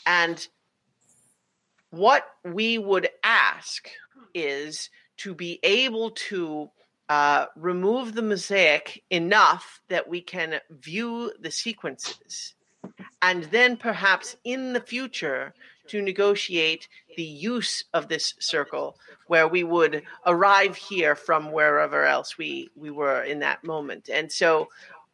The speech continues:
that is what we would be interested in discussing. Uh, what sort of, uh, uh,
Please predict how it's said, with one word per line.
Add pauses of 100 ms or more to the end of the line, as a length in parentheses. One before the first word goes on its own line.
(480)
that
is
what
we
would
be (220)
interested (160)
in (180)
discussing. (380)
Uh,
what
sort
of, (140)
uh, (1400)
uh,